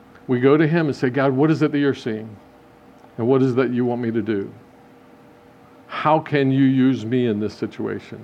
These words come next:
How can you use me?" He says, "Because his aim is to please the one who enlisted him." Our aim is always to please Christ. And then Ephesians chapter six, turn there.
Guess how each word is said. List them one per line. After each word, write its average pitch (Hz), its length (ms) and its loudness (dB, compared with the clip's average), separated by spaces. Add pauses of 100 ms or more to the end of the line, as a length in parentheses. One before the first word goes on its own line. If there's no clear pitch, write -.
How 131 260 -2
can 120 260 -6
you 113 80 -4
use 107 280 -6
me?" 101 220 -10 (2750)
He 131 80 -2
says, 135 200 2
"Because 160 520 2
his 135 260 2
aim 175 340 4
is 135 200 -2
to 131 80 -4
please 151 400 0
the 156 100 -2
one 120 400 -2 (560)
who 156 160 -2
enlisted 151 460 0
him." 98 280 -8
Our 123 220 -2
aim 151 240 0
is 113 140 -4
always 113 840 -2 (220)
to - 80 -12
please 107 280 -4
Christ. - 500 -12 (220)
And 156 120 2
then 175 120 4
Ephesians 160 420 2
chapter 131 340 -2
six, - 320 -6
turn 123 280 -6
there. 110 320 -4